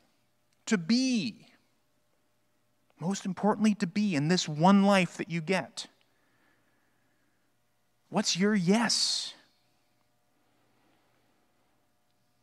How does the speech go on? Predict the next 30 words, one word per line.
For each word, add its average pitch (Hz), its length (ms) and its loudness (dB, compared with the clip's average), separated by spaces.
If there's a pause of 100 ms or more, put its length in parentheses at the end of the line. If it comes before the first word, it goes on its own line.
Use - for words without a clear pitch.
(760)
You 165 60 -6
know, 175 60 -6
this 180 220 -6
church - 400 2
ought 190 100 6
to 190 60 6
be 175 140 2
a 151 60 4
place - 440 -2
where 151 100 -4
you 165 120 -6
can 165 160 -6
discover 143 480 -4
that, 104 380 -10 (1400)
if 143 140 -12
you 139 60 -8
don't 151 200 -4
already 147 240 2
know 143 180 -2
what 131 140 -4
it 120 100 -8
is. - 460 -12 (1800)
A - 40 -20
place 170 240 -4
where 165 40 -6
you 156 60 -4
can 135 140 -6
live 139 160 -4
that 117 180 0
out. 101 300 -10